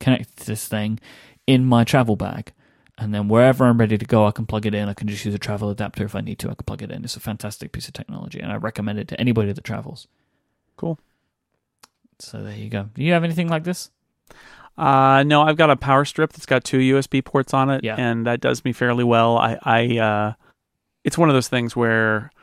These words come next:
Speaker 2: um, flexibility with having multiple devices in the kids, it's actually better to have some that are on, on their own plugs.
Speaker 1: Uh-huh.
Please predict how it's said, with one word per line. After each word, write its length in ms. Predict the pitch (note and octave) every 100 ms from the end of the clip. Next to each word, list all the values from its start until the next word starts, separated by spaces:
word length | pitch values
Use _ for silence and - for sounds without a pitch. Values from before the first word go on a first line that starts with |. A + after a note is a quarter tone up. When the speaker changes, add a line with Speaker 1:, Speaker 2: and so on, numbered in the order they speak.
| _ _ - - - _ _ -
Speaker 2:
um, 360 | A#2 G#2 G#2
flexibility 720 | - D#3 D3+ C#3+ D3+ D3+ D3+
with 160 | C#3+ B2
having 580 | C3+ B2 A#2+ A#2 G#2 -
multiple 440 | C3 C3 C3 B2+
devices 400 | B2 B2 B2 B2
in 80 | A2+
the 60 | G#2+
kids, 400 | - C3 C#3+ C#3+
it's 260 | - C3 B2+
actually 300 | C3 - A2+
better 340 | G#2 A2 C3
to 120 | C3+
have 240 | A#2+ B2 A#2+
some 260 | C3 B2+
that 120 | B2
are 120 | A#2 A2+
on, 220 | A2+ A2
on 160 | - A#2+
their 180 | A2 A2
own 160 | A2
plugs. 540 | - A2 A2 C3 C#3 - _
Speaker 1:
Uh-huh. 240 | D#3+ C#3+